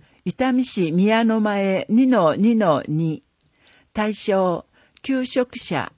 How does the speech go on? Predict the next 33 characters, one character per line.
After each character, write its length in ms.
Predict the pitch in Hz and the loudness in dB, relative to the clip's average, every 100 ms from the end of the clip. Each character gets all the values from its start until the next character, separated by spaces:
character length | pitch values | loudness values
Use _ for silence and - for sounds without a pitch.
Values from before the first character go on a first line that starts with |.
| _ _ - | _ _ -6
令 280 | 185 262 240 | -2 0 0
和 180 | 180 | 0
八 320 | 175 175 - 208 | -2 -6 -4 -2
年 240 | 170 160 | -2 -4
三 320 | - 262 247 | -4 -2 0
月 260 | 220 170 - | 0 -2 -6
卒 380 | 202 185 - 240 | -6 -6 -2 0
業 240 | 247 247 | 2 2
予 180 | 247 254 | 0 0
定 380 | - 170 151 - | 2 4 2 -2
新 300 | - 226 220 | -2 -2 0
卒 340 | 208 - - | -4 -6 -12
者、 320 | - 151 110 _ _ _ - - | -10 -8 -10 _ _ _ -20 -10
大 260 | 180 233 240 | -4 0 0
学 300 | 240 240 240 | -2 -2 -2
院、 260 | 165 147 - | 0 -2 -6
大 340 | 165 208 208 | -4 -2 -2
学、 460 | 202 190 - 175 - | -2 -4 -4 -4 -4
短 280 | - 202 202 | -6 -2 -2
大 300 | 190 190 185 | -2 -2 -2
な 200 | 170 165 | -4 -4
ど。 220 | 160 - - _ _ _ _ _ _ _ | -8 -12 -16 _ _ _ _ _ _ _
卒 380 | - 185 - 247 | -4 -4 -2 0
業 320 | 247 247 233 | 2 4 2
後 200 | 226 214 - | 0 0 -4
三 340 | - 247 240 | -6 -2 0
年 320 | 262 254 240 | 2 2 4
以 100 | 262 | 4
内 280 | 247 233 190 | 2 0 -2
の 180 | 160 151 | 0 0
既 140 | 139 | -2
卒 440 | - - 190 - - | -6 -4 -4 -6 -16
者。 380 | - 139 - | -10 -10 -10